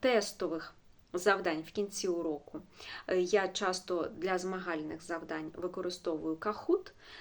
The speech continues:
для роботи з групами. Е, теж гарний інтерфейс, гарне тренування, е, відстеження прогресу одразу.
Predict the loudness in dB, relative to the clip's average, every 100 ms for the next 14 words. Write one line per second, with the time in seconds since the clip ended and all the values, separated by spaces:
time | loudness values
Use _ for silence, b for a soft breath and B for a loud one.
0 | B 2 6 6 4 2 2 0 0 2
1 | 2 2 0 0 -4 -6 -4 -4 -4 4
2 | 4 4 0 0 2 2 -2 -6 -2 -4
3 | 2 4 4 2 B B B B 0 4
4 | 4 2 -4 -2 0 2 2 4 4 2
5 | 0 -4 -4 -4 -2 -2 -2 -2 -6 -12
6 | 2 2 2 0 2 2 0 -2 -2 0
7 | 0 2 0 0 -2 0 2 4 6 6
8 | 4 0